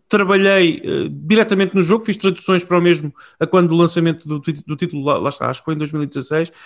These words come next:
Portanto, ah, saibam isso, e, e isso a-, adorna sempre o meu comentário, não há forma de escapar a isso. Ah, mas totalmente merecido, totalmente merecido. Ah, acho que o trabalho da, da Hello Games e do Sean Murray tem sido absolutamente impecável.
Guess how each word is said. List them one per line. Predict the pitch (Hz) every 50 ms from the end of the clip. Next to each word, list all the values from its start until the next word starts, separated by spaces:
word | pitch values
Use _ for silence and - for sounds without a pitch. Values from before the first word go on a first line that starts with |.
| - - _
Portanto, | - - 208 190 185 180 - - - - _ _ _ _ _ _ _ _ _ _ _ _ -
ah, | 170 170 180 175 170 165 165 165 - - - - _ _ _
saibam | - - - 214 208 202 202 202 185 175
isso, | 208 254 - - - - _ _ -
e, | 165 175 185 170 185
e | 190
isso | 185 - - 170 156 170
a-, | 180 190 190 190 185
adorna | 180 170 202 185 196 190
sempre | 185 220 196 156 190
o |
meu | 190 185 180
comentário, | 185 185 180 175 180 175 180 202 208
não | 185 165
há | 160 -
forma | - 170 156 160 156 151
de | -
escapar | - - 165 170 160 156 151
a | 151
isso. | 160 180 185 - 240 - _ - - - _ _ _ -
Ah, | - 185 185 185 180 180 175 175 175 170 - 185
mas | 190 190 208 220 208 190 170 - - - _ _ _ _ _ _ _ _ _ - _ _ _ - _ _ _ -
totalmente | 294 311 320 311 285 247 220 226 220 220
merecido, | 196 196 - - 190 185 185 - -
totalmente | - 269 277 269 - 226 202 196 196 185 -
merecido. | 175 165 - - 165 156 165 - _ _ _ _ _ _ _ -
Ah, | 175 180 185 - 202 220
acho | 220 220 -
que | 240 226
o |
trabalho | - 226 208 214 220 220 214 202 202 196
da, | - 196 202 196
da | 185 196 190
Hello | 196 202 196 185
Games | 180 196 190 175 180
e |
do | 185 180
Sean | - 208 190 185
Murray | 185 185 180 175 175
tem | 180 190 175
sido | - - 196 180 196
absolutamente | 190 - 226 - 233 214 208 208 - -
impecável. | 254 302 320 - - - - 202 170 160 147 165 180 180